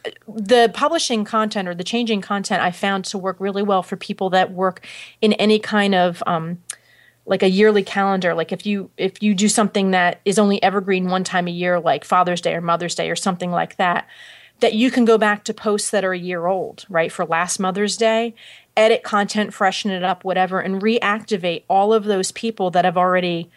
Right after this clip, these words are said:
commented or plus one on the content because now it's new again and they'll get notified and you can resurrect that conversation all over again. And it's really hard to do that even on a blog, to resurrect a piece of content that's,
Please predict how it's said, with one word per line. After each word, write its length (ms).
commented 560
or 80
plus 400
one 180
on 120
the 80
content 440
because 260
now 220
it's 160
new 200
again 280
and 140
they'll 100
get 160
notified 680
and 180
you 100
can 340
resurrect 520
that 140
conversation 680
all 200
over 260
again. 280
And 140
it's 180
really 240
hard 200
to 80
do 160
that 220
even 200
on 140
a 60
blog, 480
to 100
resurrect 540
a 20
piece 220
of 100
content 560
that's, 280